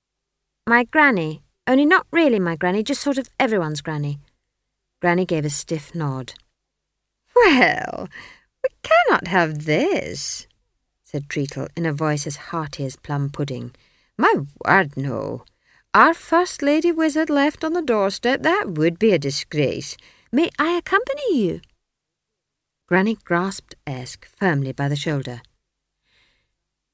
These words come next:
"If it's all the same to you," she began, but Esk twisted out of her grip and ran towards the cart.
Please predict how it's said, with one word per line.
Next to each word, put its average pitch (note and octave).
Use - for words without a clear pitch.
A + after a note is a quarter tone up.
"If A3+
it's A#3+
all D4+
the F4
same A3
to F#3
you," E3
she -
began, C#3+
but -
Esk -
twisted A3+
out F3
of -
her E3+
grip D3
and D3+
ran F3
towards D3+
the C#3
cart. C#3+